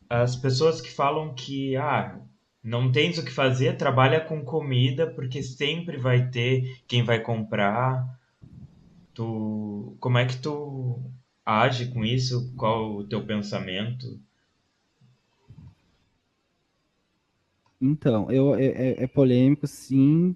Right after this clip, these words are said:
Speaker 2: ma-, porém, o que que eu acho, tá? É que o bom da co-, eu acho uma, eu acho uma coisa boa, na real, assim, sabe?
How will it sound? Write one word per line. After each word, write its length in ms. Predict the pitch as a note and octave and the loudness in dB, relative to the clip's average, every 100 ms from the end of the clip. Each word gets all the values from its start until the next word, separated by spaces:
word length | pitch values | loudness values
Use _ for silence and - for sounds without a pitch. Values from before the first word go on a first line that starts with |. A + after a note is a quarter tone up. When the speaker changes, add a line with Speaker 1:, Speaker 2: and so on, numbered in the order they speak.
| - | 2
Speaker 2:
ma-, 240 | D3+ C#3 | 4 4
porém, 420 | A2 D3 C#3+ D3 D#3+ | 4 4 6 4 2
o 40 | |
que 140 | - | -4
que 100 | D#3+ | -2
eu 160 | E3+ E3+ | 0 2
acho, 340 | A2 A2 - | 2 -2 -8
tá? 220 | - F#2+ F#2+ - _ _ _ _ - | -8 -8 -8 -16 _ _ _ _ 0
É 100 | C3+ | 2
que 160 | - | 2
o 60 | D3 | 6
bom 260 | C#3+ D#3 | 8 8
da 140 | G#3+ F#3 | 6 4
co-, 240 | C#3+ D3 | 2 0
eu 180 | D3 D#3 | 4 6
acho 240 | E3+ F3+ G3+ | 6 4 0
uma, 160 | D3+ | 4
eu 80 | F#3 | 4
acho 160 | F#3 - | 4 2
uma 60 | G3+ | 4
coisa 280 | G3+ G3 | 4 6
boa, 380 | G3+ F3+ D#3+ C#3+ | 4 4 6 4
na 120 | A#2+ | 2
real, 360 | A#2 A#2+ G#2 F#2+ | -2 -4 -4 -6
assim, 260 | G2+ G2+ G2+ | -8 -10 -10
sabe? 280 | - G2 | -10 -12